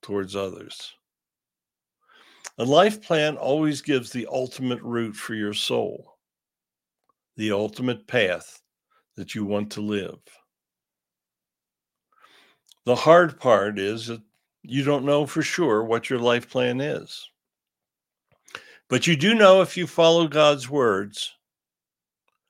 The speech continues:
you will have the best chance of following the life plan with which you were given.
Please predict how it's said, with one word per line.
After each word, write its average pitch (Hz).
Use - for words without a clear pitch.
you 123
will 135
have 110
the 95
best 104
chance 107
of 113
following 101
the 107
life 113
plan 92
with 107
which 98
you 110
were 110
given. 123